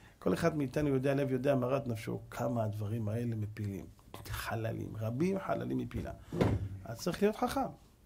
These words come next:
צריך להיות חכם, וצריך לדעת שלא לכל מקום מותר וצריך ואפשר ללכת, צריך להיות ירא שמיים. לעולם יהיה אדם ירא שמיים,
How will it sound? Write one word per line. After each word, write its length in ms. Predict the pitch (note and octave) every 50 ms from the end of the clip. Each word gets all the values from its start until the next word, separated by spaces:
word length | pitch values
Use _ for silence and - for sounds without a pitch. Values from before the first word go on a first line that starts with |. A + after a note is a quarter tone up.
| - - - -
צריך 540 | - - - A2+ B2 C#3+ D#3 D#3 D3+ -
להיות 420 | D3 D#3+ E3 D#3 C#3 C3+ C3+ C#3 C3+
חכם, 540 | - - C#3 - - C3+ C3+ C3+ C3+ C3 A#2+ G#2+
וצריך 340 | A#2+ A#2 - C#3 C#3 C#3 C3+
לדעת 400 | C3 A#2+ B2+ C#3+ C#3+ D3 C#3+ C#3+
שלא 260 | - C3+ B2 C3+ D#3
לכל 280 | E3+ F3 D#3 D3 D#3+
מקום 440 | E3 E3 D#3+ - D#3+ C#3+ C#3+ C#3+ D3+ D3
מותר 540 | C#3+ D#3 D#3 - - - B2 B2+ B2+ C3 C3 B2
וצריך 640 | B2+ C3+ - - - C3+ C3 B2 A#2+ A#2 A#2+ A#2+ - B2
ואפשר 520 | B2+ C#3 C3+ - E3+ - - G#2+ G#2 G#2+
ללכת, 560 | A2+ A#2+ A#2+ A#2 A2+ A2+ A2+ A2+ - G#2 G#2
צריך 180 | - - G#2+ A2 A2+
להיות 240 | B2 B2 A#2+ A#2+
ירא 180 | B2 A#2 A#2 B2
שמיים. 500 | A#2 - A#2 A#2 A2+ G#2+ G2+ G#2+ G#2+ A2 G#2+ - - - - - - - -
לעולם 540 | A2 A2+ A#2 C3+ D3 E3+ F#3+ G#3+ A#3+ C4+ C4+
יהיה 280 | D4 D4 C#4+ C#4+ B3+ B3
אדם 300 | A3 G3+ G#3+ G3+ G3+ F#3+
ירא 200 | F3+ E3+ F3+ E3
שמיים, 340 | - E3 D3+ - C3 B2+